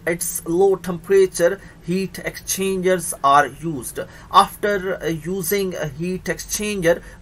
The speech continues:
we got air, uh, which is suitable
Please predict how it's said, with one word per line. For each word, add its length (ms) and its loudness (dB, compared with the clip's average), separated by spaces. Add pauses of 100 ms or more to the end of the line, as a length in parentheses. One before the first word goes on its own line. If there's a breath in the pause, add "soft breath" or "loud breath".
(140)
we 180 0
got 560 6 (180)
air, 440 2 (260 loud breath)
uh, 220 4
which 180 -6
is 100 0
suitable 880 0